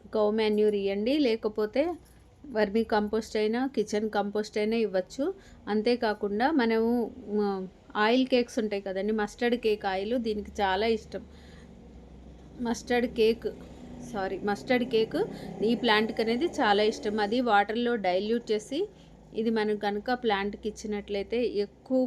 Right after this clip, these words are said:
పూత, ఎక్కువ కాయలు అనేది ఈ ప్లాంట్ నుంచి మనం తీసుకోవచ్చు. ఇప్పుడు ఈ వంకాయలు అనేవి ఎన్నో కలర్స్, ఎన్నో రకాలుగా వస్తున్నాయండి మార్కెట్లో. ఒక మినిమం సిక్స్టీ varieties of వంకాయలు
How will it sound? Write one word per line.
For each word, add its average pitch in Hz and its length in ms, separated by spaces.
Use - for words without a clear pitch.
పూత, 220 220
ఎక్కువ 247 280
కాయలు 208 380
అనేది 202 320
ఈ 226 40
ప్లాంట్ 190 300
నుంచి 202 220
మనం 220 200
తీసుకోవచ్చు. 185 640
ఇప్పుడు 247 280
ఈ - 0
వంకాయలు 226 500
అనేవి 208 320
ఎన్నో 226 280
కలర్స్, 214 440
ఎన్నో 220 220
రకాలుగా 208 560
వస్తున్నాయండి 202 640
మార్కెట్లో. 196 520
ఒక 208 120
మినిమం 226 320
సిక్స్టీ 254 360
varieties 226 520
of 240 80
వంకాయలు 202 500